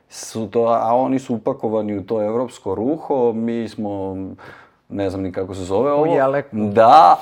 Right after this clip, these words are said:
Speaker 1: ali zapravo su tu vrlo slične frekvencije i vrlo slično to funkcioniše, s tim što, kažem, eto, oni ipak i nemaju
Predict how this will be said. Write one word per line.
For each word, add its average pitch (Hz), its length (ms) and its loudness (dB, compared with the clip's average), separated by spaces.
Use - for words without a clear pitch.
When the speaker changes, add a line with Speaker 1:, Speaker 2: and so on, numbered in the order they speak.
Speaker 1:
ali 127 420 4
zapravo 139 680 4
su 123 200 -6
tu 143 320 -2
vrlo 135 560 2
slične 131 540 -4
frekvencije 113 920 -4
i 101 40 -6
vrlo 117 260 -4
slično 123 360 -8
to 107 160 -8
funkcioniše, 110 760 -6
s - 120 -14
tim 117 220 -4
što, 107 200 -8
kažem, 107 380 -6
eto, 107 260 -6
oni 107 180 -6
ipak 104 300 -10
i 117 80 -6
nemaju 107 720 -6